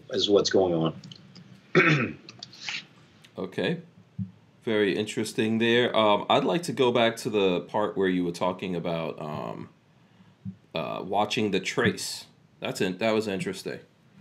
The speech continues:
Speaker 2: So you can actually, you're saying you can actually see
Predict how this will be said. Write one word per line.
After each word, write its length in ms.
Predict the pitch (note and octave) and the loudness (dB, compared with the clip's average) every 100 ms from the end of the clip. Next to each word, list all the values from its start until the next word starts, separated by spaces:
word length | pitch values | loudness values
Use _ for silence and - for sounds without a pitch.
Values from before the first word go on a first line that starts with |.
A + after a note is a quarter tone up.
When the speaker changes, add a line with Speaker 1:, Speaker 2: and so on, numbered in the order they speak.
| - _ _ | -20 _ _
Speaker 2:
So 120 | - | 2
you 120 | A#2 | 2
can 140 | A#2 B2 | 4 4
actually, 400 | B2 B2 B2+ A2+ | 4 2 0 4
you're 140 | A2+ | 4
saying 240 | A#2+ C3 A#2 | 4 4 4
you 60 | A2 | 2
can 120 | A2+ | 2
actually 460 | A2 A2 A#2+ G#2 | 2 0 0 0
see 760 | G2 - - B2 A#2 G#2 F#2+ | -2 -6 -2 0 2 0 -2